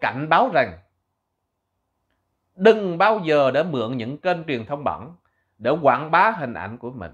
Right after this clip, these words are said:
để nhằm mục đích riêng. Mặc dù những hành động vừa qua, những cử chỉ vừa qua của anh là tôi cũng có những lời ngợi khen, nhưng bên cạnh đó tôi cũng có những lời cảnh báo cho cái sự việc này.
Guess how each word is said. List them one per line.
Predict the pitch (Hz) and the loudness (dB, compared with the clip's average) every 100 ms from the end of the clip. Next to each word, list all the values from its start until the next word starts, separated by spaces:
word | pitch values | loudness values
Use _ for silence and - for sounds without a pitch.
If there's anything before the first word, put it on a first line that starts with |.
| - | -18
để | 92 135 | -6 -4
nhằm | 190 165 147 139 | 0 0 0 -4
mục | 135 | -4
đích | 170 196 - | -4 -8 -6
riêng. | 214 254 185 _ _ _ _ _ _ _ _ _ _ _ _ _ _ _ | -2 0 -2 _ _ _ _ _ _ _ _ _ _ _ _ _ _ _
Mặc | 131 160 - | 0 0 2
dù | 131 123 90 _ _ | -4 -4 -6 _ _
những | 117 127 | -10 -8
hành | 185 160 120 | -4 -4 -2
động | 107 107 | -2 -2
vừa | 113 | -6
qua, | 110 120 147 147 127 | -4 2 2 2 -6
những | 107 117 | -12 -12
cử | 123 127 143 | -6 -6 -6
chỉ | 110 127 | -8 -8
vừa | 110 | -6
qua | 113 117 | -4 -4
của | 90 | -4
anh | 110 110 _ _ _ _ _ _ _ _ _ - | -6 -8 _ _ _ _ _ _ _ _ _ 0
là | 135 143 | 2 4
tôi | 190 202 | 4 4
cũng | - 123 127 | 2 -6 0
có | 156 196 | 0 0
những | 127 | -6
lời | 139 117 | -2 -2
ngợi | 107 104 107 | -2 -8 -6
khen, | 170 170 143 131 _ _ _ _ | -2 -2 -4 -20 _ _ _ _
nhưng | 156 240 233 | -4 -4 4
bên | 233 233 | 4 4
cạnh | 202 101 | -4 -6
đó | 104 131 196 - _ _ _ _ _ | -6 -6 -8 -14 _ _ _ _ _
tôi | 208 214 | 2 2
cũng | 131 131 | -2 0
có | 151 | 0
những | 202 139 | 0 -2
lời | 135 110 | -4 -4
cảnh | - 117 143 | -4 -6 -4
báo | 170 165 240 226 | 0 2 2 0
cho | 190 - | -2 -2
cái | - | -8
sự | - 87 | -12 -12
việc | 82 | -12
này. | 85 - | -18 -20